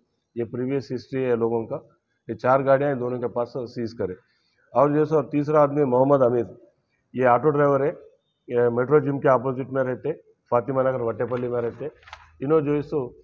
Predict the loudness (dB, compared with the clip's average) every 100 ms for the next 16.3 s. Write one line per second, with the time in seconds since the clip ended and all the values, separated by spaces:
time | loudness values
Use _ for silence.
0 | _ _ -8 -8 -8 -8 -6 -4 -4 -4
1 | -4 -4 -6 -4 -6 -6 -14 _ _ _
2 | -6 -4 -2 0 2 2 0 -2 -6 -8
3 | -18 _ _ _ _ -6 -4 -2 0 -2
4 | -4 -2 -2 0 0 0 -4 -4 -10 -10
5 | _ _ _ _ -6 -2 0 0 -2 -4
6 | -6 -6 -6 -4 -2 0 2 2 2 -2
7 | -2 0 -4 -8 -6 -4 -2 -2 -2 -2
8 | -4 -4 -6 -8 -14 _ _ _ -6 -6
9 | -6 -14 _ _ -4 -2 2 2 2 -2
10 | -2 -2 -4 -8 -4 -4 -4 -12 _ _
11 | -10 -6 -4 -2 -2 -2 -2 -4 -8 -10
12 | -20 -20 _ _ -4 -2 2 4 4 2
13 | -2 -12 _ _ -20 -10 -10 -8 -4 -2
14 | -2 -2 -2 -2 -4 -6 -6 -6 -6 -6
15 | -4 -2 -2 0 0 0 -2 -4 -6 -4
16 | -4 -4 -6